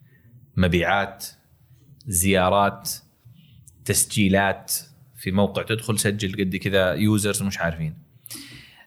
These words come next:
الحملات، وهذه كلها يسموها تاكتيكال. الايمج بيلدينج ولا البراند بيلدينج هي حملات لها علاقة بانطباعات، فأنت تبغى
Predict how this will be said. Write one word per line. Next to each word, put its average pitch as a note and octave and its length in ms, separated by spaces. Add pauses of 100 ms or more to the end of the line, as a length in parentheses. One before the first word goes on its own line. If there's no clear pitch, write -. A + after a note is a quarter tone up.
(120)
الحملات، D3 540
وهذه C#3+ 300
كلها F3 200
يسموها C3+ 280
تاكتيكال. F2 440
الايمج A#2+ 540
بيلدينج A2+ 360
ولا G2 120
البراند A2+ 440
بيلدينج C3 420
هي C3+ 240
حملات C#3+ 520
لها A#2+ 140
علاقة A2 460 (1000)
بانطباعات، G#2+ 800 (720)
فأنت D#3+ 640 (1500)
تبغى D#3+ 680